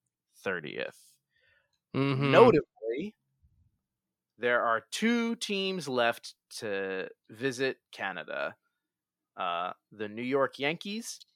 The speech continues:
Speaker 1: who last time they were there, uh,
Speaker 2: All
Speaker 1: had
Speaker 2: vaccinated.
Speaker 1: all vaccinated. They have added Andrew Benintendi to their roster, but he is currently on the I L.
Speaker 2: Yep.
Speaker 1: So I expect there to be none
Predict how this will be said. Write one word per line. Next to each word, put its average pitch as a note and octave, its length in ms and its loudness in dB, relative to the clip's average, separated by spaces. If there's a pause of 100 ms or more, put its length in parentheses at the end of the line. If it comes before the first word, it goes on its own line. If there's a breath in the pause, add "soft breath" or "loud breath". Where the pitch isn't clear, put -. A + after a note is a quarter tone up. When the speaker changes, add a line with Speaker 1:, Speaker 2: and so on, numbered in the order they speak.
(240)
Speaker 1:
who A#2+ 720 -6 (500)
last A2 360 0
time A#2+ 280 2
they A#2 120 0
were A2+ 180 -2
there, B2 400 2 (560)
uh, G#2+ 360 -2
Speaker 2:
All D#3 100 8
Speaker 1:
had - 80 6
Speaker 2:
vaccinated. D3+ 500 -4 (100)
Speaker 1:
all A#2 240 2
vaccinated. A#2+ 760 -2
They A#2+ 280 4
have A#2 180 0 (100)
added E3 360 8
Andrew A#2+ 400 -2
Benintendi G#2+ 720 -4
to A2+ 80 -8
their G2 180 -6
roster, A#2 380 -2
but A2 200 -8
he A2 200 -12
is F#2+ 220 -10
currently D3+ 480 -4
on F2+ 120 -12
the F2+ 120 -16
I E2 200 -6
L. C3+ 260 -2 (500 soft breath)
Speaker 2:
Yep. D3 140 0
Speaker 1:
So A2 720 -2
I A#2+ 160 2
expect A#2 500 -4
there A#2 220 -2
to A2 100 -6
be G#2+ 280 -10
none G#2+ 480 -6